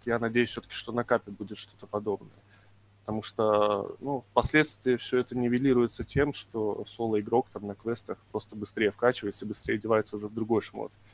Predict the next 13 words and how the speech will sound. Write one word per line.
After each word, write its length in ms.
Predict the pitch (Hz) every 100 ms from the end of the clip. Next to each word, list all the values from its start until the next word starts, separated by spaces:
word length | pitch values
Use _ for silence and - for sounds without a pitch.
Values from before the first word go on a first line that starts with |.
| - _
И 60 | -
фармить 380 | 120 107 107
вот 100 | 113
этот 180 | 117 113
вот 180 | 110 110
тридцатый 460 | 110 107 131 - 131
шмот 320 | - 107 101 - -
всей 180 | - 107
пачкой, 500 | 104 101 - 104 -
ну, 180 | 113 107
нет 220 | 110 -
никакого 300 | 107 - 110
смысла. 380 | - 117 -